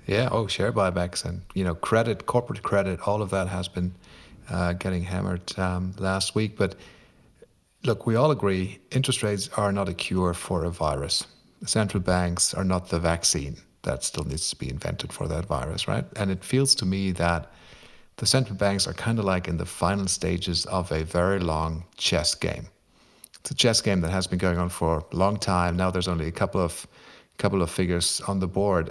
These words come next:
And like you say, U S interest rates are approaching the zero bound. What are they going to do then if we get there? And if, you know, the system continues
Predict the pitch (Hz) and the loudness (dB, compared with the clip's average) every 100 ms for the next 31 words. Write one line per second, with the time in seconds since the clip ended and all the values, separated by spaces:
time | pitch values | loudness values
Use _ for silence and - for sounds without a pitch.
0 | - 95 87 85 85 _ 82 78 - 80 | -2 0 0 0 -4 _ -2 -2 -2 -2
1 | 107 113 98 82 87 87 82 90 90 - | 0 0 0 0 0 0 0 -2 -2 2
2 | 98 98 95 - 98 95 95 - - 92 | 2 2 0 -2 0 2 0 -4 -8 -4
3 | 107 101 95 98 98 - 101 101 104 110 | -2 0 0 -2 0 0 0 0 2 2
4 | 123 131 - - - - - - _ - | 2 0 -6 -18 -20 -20 -20 -20 _ -4
5 | 104 120 123 123 123 127 120 113 143 110 | 0 0 0 0 2 0 0 0 0 0
6 | 82 65 - 113 131 127 - - - - | 0 -2 -4 -2 -2 0 -2 -2 -6 -14
7 | _ - 101 92 90 92 90 - 95 90 | _ -8 -2 2 2 0 -4 -4 -2 -2
8 | 92 - 98 - 98 101 101 92 95 95 | -2 -2 0 0 -2 -4 -4 -2 -2 0
9 | 95 - | 0 0